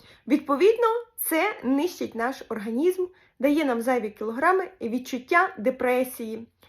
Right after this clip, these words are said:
нереалізованості, особливо цукор. Запитайте себе, чи готові ви зм-, проміняти оцей стан радості і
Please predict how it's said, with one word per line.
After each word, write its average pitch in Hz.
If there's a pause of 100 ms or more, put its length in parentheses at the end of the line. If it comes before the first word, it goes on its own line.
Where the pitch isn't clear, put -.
(140)
нереалізованості, 254
особливо 254
цукор. - (420)
Запитайте 381
себе, 233 (300)
чи 285
готові 359
ви 269 (1120)
зм-, 269
проміняти 349
оцей 254
стан 240
радості 294 (680)
і 285